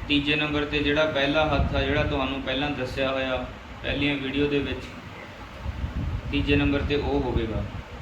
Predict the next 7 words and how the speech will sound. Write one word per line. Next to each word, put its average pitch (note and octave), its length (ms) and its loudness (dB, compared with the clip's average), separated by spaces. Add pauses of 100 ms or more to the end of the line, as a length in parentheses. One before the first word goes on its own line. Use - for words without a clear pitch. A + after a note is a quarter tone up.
(1700)
ਅੱਜ C#3 160 2
ਆਪਾਂ D#3 580 2 (400)
ਤਿੰਨਾਂ D3 360 2
ਚੀਜ਼ਾਂ C#3+ 420 2
ਨੂੰ D3 240 -2
ਇਕੱਠੀਆਂ C#3+ 500 -2
ਜੋੜ B2+ 280 -2